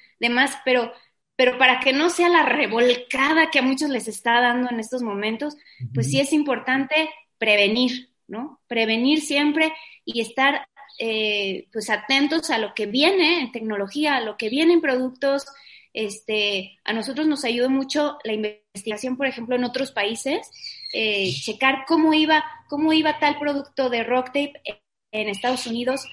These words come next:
Speaker 1: o cómo estaba el mercado de vendaje kinesiológico en España, que es muy fuerte, o todo lo de fisioterapia, que es muy fuerte en España. Y entonces, a partir de ahí, ya sabíamos lo que venía. O sea, son como olas,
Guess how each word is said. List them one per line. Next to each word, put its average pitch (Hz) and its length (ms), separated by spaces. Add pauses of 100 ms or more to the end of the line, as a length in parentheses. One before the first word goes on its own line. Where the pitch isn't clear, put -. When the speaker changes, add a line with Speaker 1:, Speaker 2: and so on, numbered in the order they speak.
(260)
Speaker 1:
o - 180
cómo 330 180
estaba 339 200
el 320 60
mercado 277 400
de 233 80
vendaje 240 260
kinesiológico 226 720
en 208 80
España, 233 520
que 240 100
es 226 40
muy 233 160
fuerte, 233 400
o 226 80
todo 233 180
lo 220 120
de 190 100
fisioterapia, 196 640
que 214 100
es 196 120
muy 214 140
fuerte 214 340
en 185 80
España. 220 440 (340)
Y 254 80
entonces, 320 400
a 294 100
partir 311 380
de 349 60
ahí, 330 280 (180)
ya 294 140
sabíamos 330 460
lo 294 120
que 262 180
venía. 262 420
O - 40
sea, 302 120
son 392 180
como 302 240
olas, 320 320